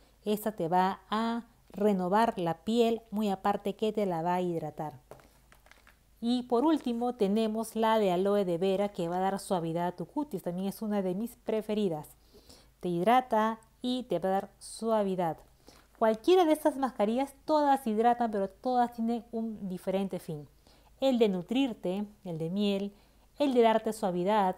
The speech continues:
el de cucumber o pepinillo, el de perla que te va a dar ese brillo que necesitas y el coenzima Q diez que va a renovar tu piel y de aloe de vera que te va a dar esa textura de suavidad en tu cutis.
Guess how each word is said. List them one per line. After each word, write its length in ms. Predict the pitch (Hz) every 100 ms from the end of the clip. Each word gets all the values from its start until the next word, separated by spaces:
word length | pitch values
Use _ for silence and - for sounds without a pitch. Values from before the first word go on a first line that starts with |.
| -
el 140 | 190 170
de 120 | 170
cucumber 560 | 165 151 226 202 202 208
o 140 | 226
pepinillo, 600 | 208 202 185 202 175 175 _
el 140 | 185
de 100 | 175
perla 600 | 175 - 302 226 202 214
que 100 | 208
te 140 | 190 175
va 80 |
a 40 | 180
dar 100 | 185
ese 260 | 190 185
brillo 360 | 160 220 185 170
que 100 | 165
necesitas 680 | 185 214 180 - 208 185 190 _ _ _ _ _ _ _
y 300 | 269 262 262
el 180 | 214 202
coenzima 640 | 202 185 185 - 233 214 208
Q 180 | 233
diez 320 | 220 214 226 220
que 180 | 185
va 120 | 170 175
a 20 |
renovar 380 | 170 160 160 -
tu 140 | 220
piel 420 | 208 247 240 240 _
y 120 | 247
de 100 | 220
aloe 280 | 196 202 196
de 140 | 180
vera 260 | 175 190 190
que 160 | 190
te 160 | 185 170
va 80 | 170
a 120 | 170
dar 120 | 180 -
esa 280 | 196 202
textura 500 | 185 160 - 202 190
de 100 | 180
suavidad 520 | 170 - 165 160 180 180
en 100 | 175
tu 100 | 202
cutis. 420 | 170 156 160 -